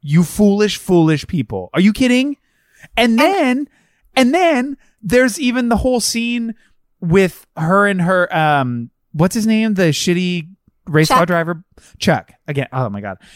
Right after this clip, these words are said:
Speaker 2: He's
Speaker 1: When
Speaker 2: a race car driver this time now, guys. Go.
Speaker 1: Yeah, where she's, she stays after 'cause her and her friend got in a fight, which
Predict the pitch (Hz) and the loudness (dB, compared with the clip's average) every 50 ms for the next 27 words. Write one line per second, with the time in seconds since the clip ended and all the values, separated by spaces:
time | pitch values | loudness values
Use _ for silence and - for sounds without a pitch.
0 | - - - 233 285 277 247 254 285 262 254 240 233 226 - 262 240 233 214 226 | -16 -10 -6 -4 0 0 2 2 2 2 0 -2 -2 -2 -2 -2 -2 0 -2 -2
1 | 190 190 190 180 170 180 - - - 202 185 185 185 175 170 - 175 180 175 165 | -4 -4 -6 -8 -8 -10 -10 -8 -8 -8 -8 -8 -10 -12 -10 -8 -8 -6 -6 -6
2 | 170 160 - - - _ _ _ - 185 208 220 170 120 104 123 165 170 208 220 | -8 -8 -10 -12 -14 _ _ _ 0 2 4 4 4 2 0 0 2 2 2 2
3 | 226 214 - - 226 233 233 208 180 202 - _ _ _ - 170 - - 247 277 | 0 -2 -4 -4 -4 -4 -4 -4 -6 -10 -14 _ _ _ -12 -8 -4 -2 -2 -2
4 | 254 - 262 240 226 196 196 185 175 - - 175 - 160 - 165 165 160 160 147 | -2 0 0 0 2 2 2 0 0 -2 -4 -4 -4 -4 -2 -2 -2 -2 -2 -4
5 | - 165 147 139 139 135 135 135 135 147 139 - 127 113 110 - _ _ _ _ | -2 -2 -2 -2 -2 -2 -2 -2 -2 -4 -4 -4 -2 -2 -2 -4 _ _ _ _
6 | - - _ _ _ _ _ _ _ _ _ _ _ _ _ _ _ - 151 156 | -20 -20 _ _ _ _ _ _ _ _ _ _ _ _ _ _ _ 0 2 2
7 | - 123 - - - - | 2 2 0 -4 -10 -10